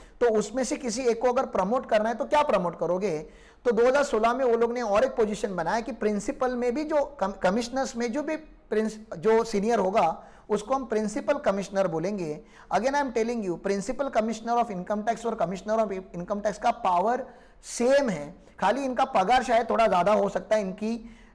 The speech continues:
जो मार्केट में वहाँ पे जो उनका स्टेटस है, उनके डिपार्टमेंट में जो स्टेटस है वो थोड़ा सीनियरिटी का होता है एज वाइज, लेकिन पावर वाइज अगर हम बात करेंगे तो जो पावर कमिश्नर के पास है वही पावर प्रिंसिपल कमिश्नर के पास है, क्योंकि दोनों भी कमिश्नर ही है।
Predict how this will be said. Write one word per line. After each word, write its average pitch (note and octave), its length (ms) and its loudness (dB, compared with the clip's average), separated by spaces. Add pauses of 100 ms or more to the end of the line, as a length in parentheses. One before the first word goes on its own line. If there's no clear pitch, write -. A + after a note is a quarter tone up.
जो B3+ 400 4 (300)
मार्केट G3 460 0
में C4 120 0
वहाँ G3+ 220 2
पे A3 140 2
जो A#3 140 0
उनका A3 320 2
स्टेटस C4 540 2
है, - 140 -2
उनके E3+ 240 -4
डिपार्टमेंट G#3+ 480 0
में A#3 80 -2
जो A3+ 80 -4
स्टेटस A#3+ 480 0
है - 60 -2
वो A#3 100 -2
थोड़ा C4 200 2
सीनियरिटी A#3+ 600 2
का G3+ 80 0
होता F#3 180 0
है C4 60 0
एज A#3+ 340 0
वाइज, F3 340 -2 (280)
लेकिन A3+ 220 -4
पावर G#3+ 400 2
वाइज B3 200 4
अगर A#3 180 2
हम A3+ 100 -4
बात G3 200 0
करेंगे G#3+ 260 -2
तो A#3+ 80 0
जो G3+ 200 0
पावर A3 300 2
कमिश्नर G#3+ 480 -4
के B3+ 120 0
पास A3 320 -2
है - 380 -10 (220)
वही A3 160 2
पावर A#3 300 2
प्रिंसिपल A3 500 -2
कमिश्नर F#3+ 420 -4
के E3 120 -4
पास D3+ 240 -4
है, A3+ 60 -2
क्योंकि A3 200 -8
दोनों F#3+ 320 -2
भी D4 80 -6
कमिश्नर F#3 520 -2
ही D#3 140 -4
है। A#2 160 -12